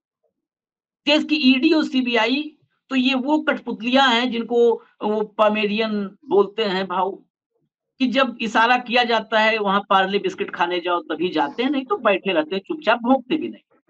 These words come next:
ऐसे में ये मामला तो खत्म हो गया होता,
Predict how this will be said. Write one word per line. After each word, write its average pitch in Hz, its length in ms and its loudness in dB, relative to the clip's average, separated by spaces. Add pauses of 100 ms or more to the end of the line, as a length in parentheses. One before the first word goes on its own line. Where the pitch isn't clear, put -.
(1160)
ऐसे 320 400 2
में 277 400 0 (200)
ये 254 100 4
मामला 240 400 2
तो - 140 -6
खत्म - 320 -4
हो 247 140 0
गया 254 160 -2
होता, - 480 -10